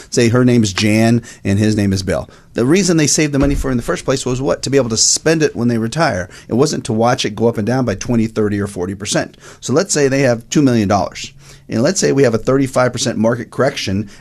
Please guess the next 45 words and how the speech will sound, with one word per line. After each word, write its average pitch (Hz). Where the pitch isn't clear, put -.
and 165
now 135
their 120
two 120
million 123
dollars 123
goes 113
down 127
to 107
one 117
point 117
three 117
million 107
dollars. 101
At 95
that 139
point, 147
they 151
have 123
one 120
point 113
three 117
million 107
dollars. 95
They 117
do 120
not 123
have 113
two 117
million 95
dollars. 85
They 120
have 107
lost 107
seven 110
hundred 104
thousand 98
dollars. 92
Doesn't 120
matter 117
whether 107
it's 107
on 107
paper, 131
whatever. 104